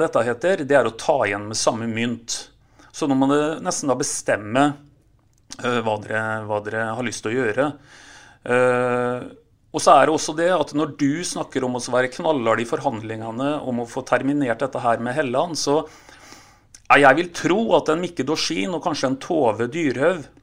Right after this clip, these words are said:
de tenker at, eh, «Kan ikke du, Åge, konsentrere deg om ditt, så tar vi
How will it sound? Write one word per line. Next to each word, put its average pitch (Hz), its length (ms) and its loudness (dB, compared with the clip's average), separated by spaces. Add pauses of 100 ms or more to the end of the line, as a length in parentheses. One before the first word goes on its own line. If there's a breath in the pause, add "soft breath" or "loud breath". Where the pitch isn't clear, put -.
(720)
de 123 140 -2 (100)
tenker 110 480 -4
at, 117 160 -6
eh, 131 160 0
«Kan 127 160 0
ikke 135 160 -6
du, 113 320 -4
Åge, 110 320 -2
konsentrere 113 540 -2
deg 120 100 0
om 139 80 0
ditt, 185 280 0
så - 280 -8
tar 131 160 2
vi 107 160 -8